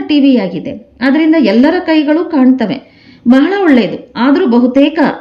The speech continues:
ಎಲ್ಲರೂ ಕೈಗಳನ್ನು ಎತ್ತಿದ್ದಾರೆ. ಅವರಿಗೆಲ್ಲ ಶಾಶ್ವತವಾದ ಅಭಿನಂದನೆಗಳು. ಒಳ್ಳೆಯದು. ಈಗ ಯಾರೆಲ್ಲ ಭಾರತವಾಸಿಗಳ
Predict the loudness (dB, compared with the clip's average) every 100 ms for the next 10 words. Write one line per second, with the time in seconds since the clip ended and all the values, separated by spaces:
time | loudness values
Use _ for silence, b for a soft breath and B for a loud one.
0 | -2 0 2 0 -2 0 2 2 2 0
1 | -2 -2 -2 -2 -2 -4 -6 -14 -6 -4
2 | 0 2 2 0 -2 -2 -2 -2 0 0
3 | 0 -4 B B _ 0 2 4 2 -2
4 | -6 -10 -12 -14 b b _ -4 -2 -2
5 | -4 -10 _ _ -6 -2 0 2 2 0
6 | -2 -2 -2 -2 -2 -2 0 0 0 2